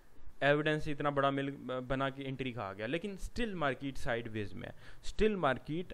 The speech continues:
रेंजिंग में है, Range कर रही है, एक, एक specific पीरि-, एक specific जो levels हैं, उनके अंदर range कर रही है, एक specific period के अंदर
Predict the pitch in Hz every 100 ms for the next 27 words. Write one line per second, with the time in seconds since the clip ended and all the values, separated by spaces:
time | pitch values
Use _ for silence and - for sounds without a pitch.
0 | - 120 120 143 143 123 131 110 92 85
1 | - 107 123 151 151 120 117 104 104 110
2 | 117 - - 135 - 151 - 156 151 -
3 | - 151 139 147 143 - - 143 139 160
4 | 139 139 139 135 - - 127 135 147 170
5 | 151 143 139 143 135 131 117 113 - 110
6 | 104 117 123 - 143 127 143 143 143 127
7 | 135 127 123 117 156